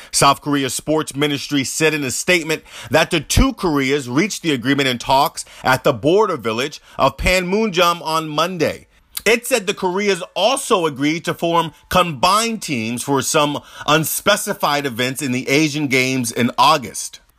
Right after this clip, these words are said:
German authorities on Monday detained the chief executive of Volkswagen's Audi division, Rupert Stadler, as part of a probe into manipulation of emissions control, reports the Associated Press. The move follows a search last week of Stadler's private residence,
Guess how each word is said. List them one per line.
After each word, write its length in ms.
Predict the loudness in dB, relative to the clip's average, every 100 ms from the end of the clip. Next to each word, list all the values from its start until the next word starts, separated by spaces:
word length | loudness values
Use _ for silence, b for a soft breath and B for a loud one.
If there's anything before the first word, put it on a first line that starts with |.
| _ _ _ _ -10 0
German 380 | 4 4 2
authorities 640 | -2 0 0 0 0 -2 -2
on 160 | -2
Monday 380 | 0 -2 -2 -6
detained 560 | -4 -4 0 2 2 2
the 80 | 0
chief 320 | 0 0 0
executive 500 | 2 2 2 0 0
of 140 | 0
Volkswagen's 680 | 2 0 2 0 0 -2 -6 -2
Audi 400 | 2 4 2 -2
division, 600 | -4 -4 -2 -4 -4 -6 0
Rupert 380 | 2 4 2 0
Stadler, 640 | 0 2 2 2 0 0 b b
as 180 | 0
part 340 | 0 0 2 2
of 120 | -2
a 40 |
probe 380 | -6 -2 -2 -2
into 240 | -4 -4 -2
manipulation 800 | 0 0 0 2 2 0 -4 -2
of 180 | 0
emissions 520 | 2 2 2 0 -4 -4
control, 640 | -4 0 4 4 2 -4 -6
reports 480 | -8 0 2 2 0
the 120 | -2
Associated 600 | 0 0 0 -2 -2 0
Press. 400 | 0 0 -2 -12 B B B B
The 100 | 2
move 340 | 4 4 2 0
follows 440 | 2 2 2 -2
a 60 | -4
search 380 | -2 -2 -2
last 440 | -2 0 2 0 -2
week 220 | -2 0
of 140 | -2
Stadler's 500 | -2 0 0 0 -2
private 460 | -4 0 2 2 -2
residence, 600 | 2 2 2 0 -2 -4